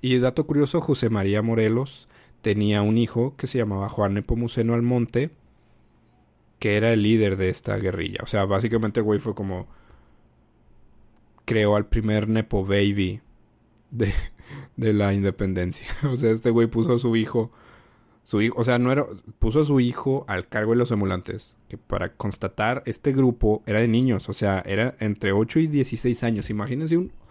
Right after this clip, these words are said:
fucking niño de diez años luchando, o sea, no sé, haciendo cosas ahí, o sea, ay, ay, ¿yo qué hacía a los ocho años? O sea, yo veía treinta y un minutos, un saludo a los hermanos de Chile,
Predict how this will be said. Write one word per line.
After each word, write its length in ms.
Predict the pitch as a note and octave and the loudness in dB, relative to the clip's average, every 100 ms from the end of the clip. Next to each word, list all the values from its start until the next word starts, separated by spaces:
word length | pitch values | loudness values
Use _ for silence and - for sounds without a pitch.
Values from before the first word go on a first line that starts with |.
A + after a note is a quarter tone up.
| - - - - - | -20 -20 -20 -20 -20
fucking 520 | - - D3+ - D#3+ D#3 | -20 -4 -4 -2 0 2
niño 360 | C#3+ A2+ A2+ - _ _ _ _ _ - | 2 0 -2 -8 _ _ _ _ _ -6
de 220 | A#2+ A#2 | 0 2
diez 480 | A#2 C3 C#3 C#3 - | 2 2 2 2 0
años 560 | C3+ A2 F#2 G2 - _ _ _ _ _ _ _ _ _ _ _ _ _ _ _ _ _ _ - _ _ _ - | 0 0 -4 -8 -14 _ _ _ _ _ _ _ _ _ _ _ _ _ _ _ _ _ _ -20 _ _ _ -4
luchando, 520 | G2+ F#2+ G#2 F#2 F2+ | -2 0 -2 -4 -6
o 480 | - - - - - | -10 -14 -20 -20 -16
sea, 260 | - F2+ - | -12 -12 -12
no 240 | G2 F#2+ | -8 -6
sé, 200 | - - | -6 -6
haciendo 440 | G#2 - G#2+ G2+ G2+ | -8 -4 -4 -4 -4
cosas 480 | C3+ G2+ G#2 G#2 | -4 -6 -6 -6
ahí, 180 | G#2 G2 | -2 0
o 60 | G2 | 0
sea, 300 | G#2 G2 F#2 G2 A2 | -2 -2 -4 -8 -12
ay, 200 | - G2 - | -8 -8 -8
ay, 120 | - A2+ A#2+ | -8 -6 -2
¿yo 260 | C3+ C#3+ - | 2 2 0
qué 100 | D#3 | -4
hacía 200 | - B2 | -2 -2
a 20 | |
los 160 | A2+ | -2
ocho 220 | - - G2+ | -6 -10 -14
años? 360 | - - - - | -12 -16 -20 -12
O 20 | |
sea, 260 | - F#2+ - - - - | -8 -8 -10 -20 -16 -2
yo 120 | A#2+ | 2
veía 240 | A#2+ A#2 | 4 2
treinta 300 | - A2+ G2+ | 2 -2 0
y 80 | G2 | 2
un 100 | A2+ | 4
minutos, 580 | B2+ C3+ A#2+ C#3 D3+ - | 4 2 0 -2 -6 -8
un 120 | A2 | -12
saludo 320 | - G2+ F#2+ F#2+ | -8 -4 -2 -2
a 40 | |
los 180 | G2 - | -4 -6
hermanos 340 | F#2+ F#2 F#2+ | -4 -4 -4
de 100 | F#2+ | -4
Chile, 340 | - A#2 A#2+ | -2 0 0